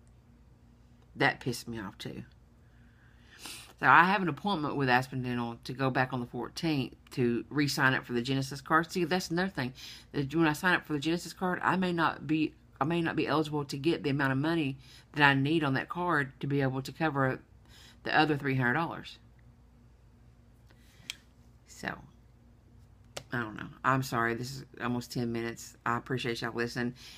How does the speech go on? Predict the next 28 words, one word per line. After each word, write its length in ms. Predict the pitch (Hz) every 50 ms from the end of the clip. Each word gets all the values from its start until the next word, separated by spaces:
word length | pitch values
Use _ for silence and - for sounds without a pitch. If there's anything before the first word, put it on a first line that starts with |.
| - - - - -
And 160 | 156 165 175
if 160 | 180 185 160
you, 80 | 175 -
at 200 | - 127 135 131
any 200 | 107 127 143 156
point 340 | 151 - 151 151 143 107 104
you 80 | 131 139
want 160 | 131 107 -
to 40 | 104
X 200 | 117 - - 135
out 180 | 127 120 120
of 160 | 117 117 113
it, 140 | 120 - -
you 140 | - 117 120
know, 80 | 117 -
I 140 | - 113 120
completely 340 | - 131 - - 95 110 120
understand. 380 | 117 120 - - 131 117 - -
I 100 | 113 117
just 140 | 120 120
had 120 | - 127 117
to 60 | 123
get 160 | 123 123 -
this 160 | - 117 123
on 180 | - 117 113 113
video 480 | 123 120 117 117 117 117 113 110 110 -
and 340 | - 107 110 107 107 107 107
just 240 | 113 110 - -